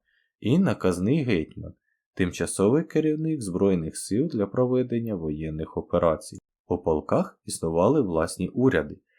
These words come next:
що складалися з полковників і полкової старшини, писар, суддя, обозний, осавул, хорунжий. Полковник був головним представником центральної влади на території полку.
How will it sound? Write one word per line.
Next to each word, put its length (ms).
що 180
складалися 760
з 80
полковників 920
і 80
полкової 720
старшини, 720
писар, 520
суддя, 500
обозний, 680
осавул, 640
хорунжий. 720
Полковник 600
був 240
головним 480
представником 800
центральної 640
влади 440
на 140
території 720
полку. 560